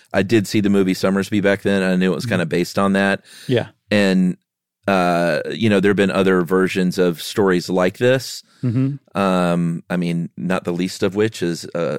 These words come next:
Speaker 1: a story told in, uh, animation form about a man, young man off to war named Armin Tanzarian.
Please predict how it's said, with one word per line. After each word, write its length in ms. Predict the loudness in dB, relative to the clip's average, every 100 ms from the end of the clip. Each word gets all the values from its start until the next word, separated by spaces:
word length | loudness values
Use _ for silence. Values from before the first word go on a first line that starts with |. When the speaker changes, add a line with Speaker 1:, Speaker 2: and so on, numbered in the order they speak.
| -8
Speaker 1:
a 60 | -12
story 600 | -8 -2 0 0 -2 -4 _ _ -6
told 240 | -2 -2
in, 240 | -2 -4 -10 _ _ _ _ _
uh, 120 | -12 -6
animation 480 | -2 0 0 0 -2
form 420 | 0 0 0 0
about 360 | -2 -2 0 0
a 40 |
man, 440 | -2 -2 -2 -4 -6
young 260 | -4 -2
man 220 | -2 -2 -2
off 160 | -4
to 80 | -4
war 280 | -2 -2 -2
named 240 | -6 -6 -6
Armin 220 | -6 -4
Tanzarian. 680 | -6 -8 -2 0 0 0